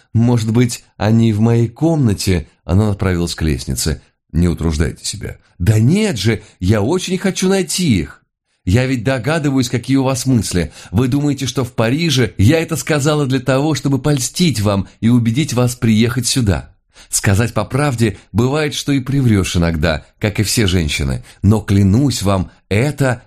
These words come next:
не тот случай". Он слышал, как она ходила из угла в угол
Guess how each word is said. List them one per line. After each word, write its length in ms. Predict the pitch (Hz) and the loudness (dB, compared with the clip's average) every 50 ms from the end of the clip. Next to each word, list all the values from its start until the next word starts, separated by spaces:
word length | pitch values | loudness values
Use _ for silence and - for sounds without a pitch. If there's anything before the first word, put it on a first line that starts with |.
| _ - | _ 0
не 160 | 101 110 110 | 2 2 2
тот 320 | - - 90 73 67 - | 0 -2 -4 -4 -4 -6
случай". 560 | - - 67 65 62 - - - - - _ _ _ _ _ _ _ _ _ _ _ - | -6 -6 -6 -6 -6 -6 -8 -8 -10 -14 _ _ _ _ _ _ _ _ _ _ _ -4
Он 160 | 76 82 80 | -2 -2 -2
слышал, 340 | - - 90 90 - 87 80 | 0 0 0 0 0 0 -2
как 180 | 76 85 - 85 | -4 -4 -2 -2
она 140 | 80 78 76 | 0 0 0
ходила 400 | - 82 78 73 82 78 78 73 | -2 -2 -2 0 0 0 0 -2
из 280 | - - 82 80 73 | -2 -2 -2 0 0
угла 300 | 80 73 76 76 73 71 | 0 0 0 0 0 0
в 100 | 69 87 | 0 0
угол 280 | 110 101 98 92 - | 2 2 2 0 0